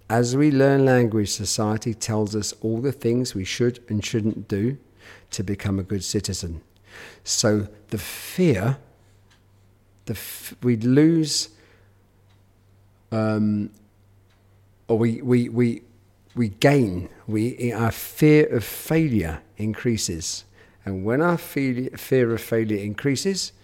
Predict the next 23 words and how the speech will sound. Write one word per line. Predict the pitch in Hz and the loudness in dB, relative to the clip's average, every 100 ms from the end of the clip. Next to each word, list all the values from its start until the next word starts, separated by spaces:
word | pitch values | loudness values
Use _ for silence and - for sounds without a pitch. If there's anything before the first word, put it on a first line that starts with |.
| _ _ _ _ - | _ _ _ _ -6
then | 113 127 180 156 - _ _ _ _ _ - | 0 2 0 -2 -10 _ _ _ _ _ -10
our | 104 | -10
creativity | - 123 117 - 110 107 120 104 - _ | 0 2 2 0 -2 -2 -2 -4 -6 _
decreases. | - 160 - 95 - 80 - - _ _ _ _ _ - | 0 0 -2 -8 -8 -8 -10 -12 _ _ _ _ _ -14
So | - 113 | -6 -2
this | 160 165 | 0 0
is | 131 | -2
why | 110 104 101 | 0 0 0
if | - | 0
you | 139 123 | 2 2
can | 120 107 | 2 2
say, | 117 107 107 | 2 0 0
"This | - 113 98 | 0 -2 0
is | 101 | -2
revolting | 107 98 120 113 135 | 0 2 2 2 -2
recipes," | 151 196 170 113 87 - - _ _ _ 113 | 0 0 0 -2 -4 -8 -16 _ _ _ 0
right, | 110 95 - - - - | 2 2 -2 -14 -12 2
who | 127 139 143 | 6 6 4
can | 139 127 107 107 | 0 -2 2 2
make | 110 123 - | 2 0 -4
the | - | -8
most | 85 95 104 135 - | -4 -2 -2 -4 -6
disgusting | - 82 - - - 156 - - 151 127 113 | -10 -6 -6 -6 -4 -2 -2 -2 -2 0 0